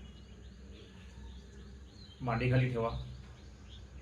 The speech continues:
त्यानंतर डावा पाय दुमडायचा आणि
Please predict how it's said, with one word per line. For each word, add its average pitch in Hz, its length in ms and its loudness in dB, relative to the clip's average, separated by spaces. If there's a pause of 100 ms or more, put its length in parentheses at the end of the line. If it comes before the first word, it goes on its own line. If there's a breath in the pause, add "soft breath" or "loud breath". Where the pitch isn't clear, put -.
(1800)
त्यानंतर 135 440 6 (2500)
डावा 120 260 6
पाय 147 200 10
दुमडायचा 127 580 8 (1160)
आणि 113 260 0